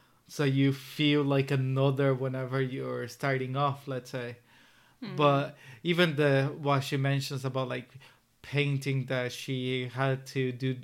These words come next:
Speaker 1: male nudes secretly
Speaker 2: <laughs>
Speaker 1: because it's not, uh, l-,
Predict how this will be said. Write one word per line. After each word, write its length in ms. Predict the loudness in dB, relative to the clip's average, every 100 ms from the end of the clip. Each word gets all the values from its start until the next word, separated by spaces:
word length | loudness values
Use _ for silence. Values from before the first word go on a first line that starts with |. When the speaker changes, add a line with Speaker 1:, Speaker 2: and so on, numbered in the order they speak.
| -14 -14
Speaker 1:
male 460 | -6 0 2 4 2
nudes 500 | 0 0 -2 -4 -10
secretly 800 | -6 -4 -4 -4 -6 -2 -2 -2
Speaker 2:
<laughs> 120 | -4
Speaker 1:
because 360 | 0 0 2
it's 160 | -2 -2
not, 480 | 2 4 4 2 -4 -16 _ -20 -20 -20 _ -2
uh, 480 | 2 2 2 -2 -8 -16 _ _ _ _ _ _ _ _
l-, 100 | -10